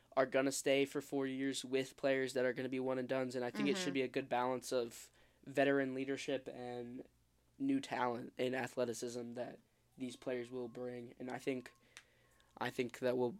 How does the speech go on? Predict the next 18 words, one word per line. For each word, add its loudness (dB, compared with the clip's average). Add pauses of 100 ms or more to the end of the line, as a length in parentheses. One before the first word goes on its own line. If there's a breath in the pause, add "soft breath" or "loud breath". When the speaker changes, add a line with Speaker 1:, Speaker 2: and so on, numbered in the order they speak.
(120)
Speaker 1:
we're 2
looking 0
good 2
for -6
the -4
future -6
of -10
Carolina -2
Speaker 2:
Yeah. -2
Speaker 1:
basketball. -8 (160)
Speaker 2:
I -2
can -4
see -4
that. -4
I -6
can -14
see -14
that. -12